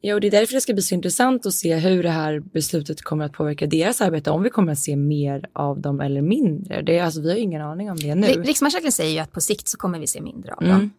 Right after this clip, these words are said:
Speaker 2: Att det, det fasas ut, men det är under lång tid.
Speaker 1: Precis, och frågan är vad som händer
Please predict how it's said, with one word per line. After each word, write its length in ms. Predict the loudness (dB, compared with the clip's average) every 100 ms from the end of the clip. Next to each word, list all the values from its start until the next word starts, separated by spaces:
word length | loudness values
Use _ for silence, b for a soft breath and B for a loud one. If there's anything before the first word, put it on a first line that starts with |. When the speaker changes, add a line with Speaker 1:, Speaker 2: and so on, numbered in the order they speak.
| _
Speaker 2:
Att 180 | -10 -6
det, 100 | -8
det 180 | -4 -4
fasas 360 | -4 -4 -6
ut, 80 | -4
men 120 | 2
det 60 | 2
är 40 |
under 160 | 2 -2
lång 200 | -8 -8
tid. 320 | -8 -8 -2
Speaker 1:
Precis, 400 | -2 2 2 2
och 60 | -2
frågan 280 | -2 0 2
är 80 |
vad 100 | 0
som 140 | -2 0
händer 520 | 0 0 -2 -2 -8